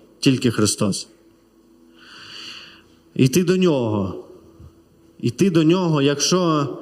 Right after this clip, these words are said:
сьогодні я розумію, що все не так, як мало би бути, йти до Нього,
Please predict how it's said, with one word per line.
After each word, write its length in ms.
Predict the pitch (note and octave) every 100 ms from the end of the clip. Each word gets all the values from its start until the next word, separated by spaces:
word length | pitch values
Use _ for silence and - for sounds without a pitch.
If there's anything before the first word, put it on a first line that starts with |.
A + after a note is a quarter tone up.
| - -
сьогодні 520 | - D3+ D3+ E3 D3+
я 160 | D3+ D#3
розумію, 640 | D3+ C3+ C#3+ E3 D#3 C#3
що 640 | B2+ D3 C#3 C3+ C3+ C3+ B2 - - - _ _ _ _ _ _ _ _ - -
все 220 | - E3+
не 120 | E3
так, 300 | E3 D#3+ -
як 160 | B2+ C#3
мало 320 | C#3+ D3+ C#3+
би 140 | C3
бути, 440 | B2 C#3+ F#3+ C3 A#2+
йти 300 | A#2+ - F#3
до 140 | E3+
Нього, 580 | F3 C#3 A#2 G#2 G2